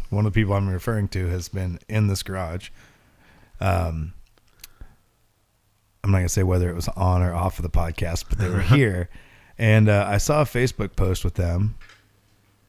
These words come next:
Speaker 1: I doubt they'll listen to this podcast, but if they do,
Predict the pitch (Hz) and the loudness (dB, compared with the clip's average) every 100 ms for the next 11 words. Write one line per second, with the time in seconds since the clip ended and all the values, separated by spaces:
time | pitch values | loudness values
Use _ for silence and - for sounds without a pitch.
0 | _ _ - 107 110 123 147 123 120 123 | _ _ -2 -2 2 4 4 2 0 0
1 | - 139 139 139 - 139 147 - 143 143 | 2 4 6 4 2 0 0 0 2 2
2 | - - - _ _ _ _ _ - 107 | -2 -10 -20 _ _ _ _ _ -2 2
3 | 107 - 101 95 90 107 123 151 | 2 2 0 2 4 6 6 4